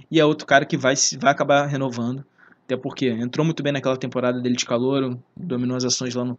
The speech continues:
no, no Cowboys, e mal ou bem vai pra levar o time novamente pros playoffs nessa temporada. Acredito que eles não queiram deixar arriscar pra deixar pra próxima free agency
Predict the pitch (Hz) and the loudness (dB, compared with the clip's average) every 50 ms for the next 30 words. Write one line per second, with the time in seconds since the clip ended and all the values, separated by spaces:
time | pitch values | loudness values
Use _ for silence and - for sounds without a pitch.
0 | _ - - 127 127 127 123 123 123 120 120 120 117 117 120 123 - - - 120 | _ -14 -12 -10 -8 -6 -6 -6 -4 -6 -6 -6 -6 -6 -8 -8 -8 -4 0 0
1 | 135 131 147 139 - - - - - - - - - - _ - 131 135 143 143 | 0 0 0 -2 -4 -6 -8 -12 -20 -20 -20 -20 -20 -16 _ 0 0 2 4 6
2 | 143 156 156 143 135 143 147 135 143 139 139 151 147 143 135 127 - _ - 135 | 6 6 6 6 4 2 4 6 6 6 6 4 2 -2 -2 -4 -8 _ -8 -4
3 | 131 131 120 127 135 139 - - 143 143 139 - 135 131 131 143 135 139 120 - | -2 0 0 0 0 0 0 -2 -2 -4 -4 -4 -4 -2 0 0 0 -2 -4 -6
4 | - - - - 139 131 127 123 - - 127 - 131 131 143 127 - 160 139 117 | -6 -8 -4 -2 0 0 0 0 -2 -2 0 -2 -2 -2 -4 -2 0 2 2 2
5 | 107 101 98 - _ _ _ _ _ _ _ - - 127 120 - - 147 135 131 | 0 -2 -6 -12 _ _ _ _ _ _ _ -10 -6 -6 -6 -4 -2 -2 -2 -2
6 | 147 139 - 147 143 139 135 131 - - 127 123 135 123 - - - 127 123 135 | -2 -4 -4 -4 -2 -2 -2 -2 -2 -2 -2 -2 -2 -4 -4 -4 -4 -4 -4 -4
7 | 127 135 131 127 - 120 - 123 - - - - 135 120 - - 131 123 123 135 | -4 -2 -2 -2 -4 -4 -6 -6 -6 -6 -6 -4 -6 -8 -6 -4 0 0 2 0
8 | 135 139 147 143 - - | 0 0 0 -2 -2 -2